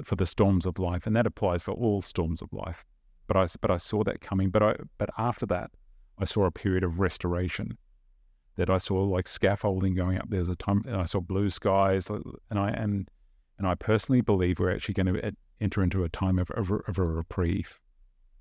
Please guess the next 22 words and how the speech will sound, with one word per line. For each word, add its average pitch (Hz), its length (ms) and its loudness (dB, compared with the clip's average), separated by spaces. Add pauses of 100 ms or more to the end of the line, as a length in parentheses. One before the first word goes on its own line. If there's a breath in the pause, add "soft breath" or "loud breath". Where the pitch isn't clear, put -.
(520)
after, - 320 0
after 104 260 2
this 95 240 0
year, 85 240 0
and 101 160 0
I 90 80 4
can 92 140 0
see 95 140 0
it's 85 120 -2
gonna 87 160 2
be 90 100 2
a 82 40 2
time 98 260 2
of 92 140 2
rebuilding. 98 680 2
I 92 80 -4
saw 90 220 -4
scaffolding 101 680 2
going 104 300 4
up. 104 180 -2
I 101 120 -8
saw 95 320 -4